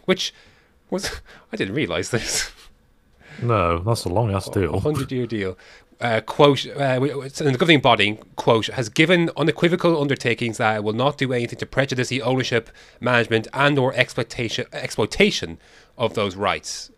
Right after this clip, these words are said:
Speaker 1: end quote. Uh, the letter said that Billy, uh, Ben Sulayem's comments, quote, "interfere with, with those rights in an unacceptable manner," end quote, "and added the implication that any potential purchaser of F one business is required to consult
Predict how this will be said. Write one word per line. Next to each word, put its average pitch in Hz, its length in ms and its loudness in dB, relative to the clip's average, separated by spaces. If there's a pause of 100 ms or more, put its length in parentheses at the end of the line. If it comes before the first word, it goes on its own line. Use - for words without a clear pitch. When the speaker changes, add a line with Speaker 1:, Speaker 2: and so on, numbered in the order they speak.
Speaker 1:
end 90 200 -10
quote. 82 420 -10 (540)
Uh, 110 560 2 (320)
the - 80 0
letter 165 180 4
said 151 140 2
that 131 120 4
Billy, 135 260 4
uh, 127 260 0
Ben 139 220 2
Sulayem's 123 340 -2
comments, 120 340 -2
quote, - 300 -4
"interfere 156 500 0
with, 139 140 2
with 120 380 -6
those 139 240 4
rights 131 260 2
in 117 60 -2
an - 100 -6
unacceptable 160 720 0
manner," 117 360 2 (300)
end - 180 -10
quote, 90 300 -10 (500)
"and 104 140 -6
added 135 240 6
the 135 100 -2
implication 127 600 0
that 110 200 0
any 135 220 2
potential 127 420 -2
purchaser 117 360 -2
of - 100 -4
F - 220 -4
one 113 160 -2
business 104 260 -4
is 107 60 -4
required 110 260 -4
to 107 80 -6
consult 110 380 -4